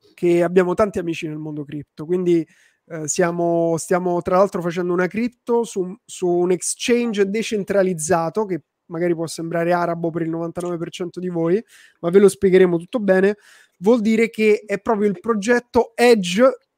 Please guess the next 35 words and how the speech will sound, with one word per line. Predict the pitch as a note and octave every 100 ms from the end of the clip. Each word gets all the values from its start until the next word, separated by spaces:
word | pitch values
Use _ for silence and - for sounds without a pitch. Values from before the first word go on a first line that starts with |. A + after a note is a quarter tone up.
| _ _
cioè | - G3+
il | G3
progetto | A3 G3+ G3+ - - G#3+
più | - B3
avanzato | A#3 A3 A#3 - A#3+ G3+ G3+
che | G3
si | F#3 F#3
può | F#3
fare | - F3
con | D#3+ E3+
le |
cripto, | D#3+ D#3+ D3 _ E3+ E3
quindi, | E3 E3 D#3 D#3 D#3 D3 _ _ - _ _
eh, | E3+ D#3+
super | D#3 F#3 F3
interessante, | F3 - G#3 A3 G#3 F3+
avremo | E3+ F3+ F3+
modo | F3 F3
di | E3+
parlarne. | E3 E3 D#3 D#3 E3+ -
Oggi | A#3 B3 G#3+
ritorniamo | A3+ G3+ F#3+ G3+
a | G3
parlare | G3 F#3+ F3
di | F3
imprenditoria, | G3 G#3+ G#3 G#3 A#3 B3 C4
di | A3
Facebook, | F#3 G#3 A3+ G#3 A#3 -
di | F#3
advertising, | F3 F3 F#3+ - G#3 G#3+ G#3 A3 G#3+ G#3+ G#3
di | F3 D#3+
e-commerce, | - F#3 F#3 F#3 E3+
di | E3
business | D#3 D3 D3+ D3+ -
online. | D3 D3 C3+ C#3 C#3+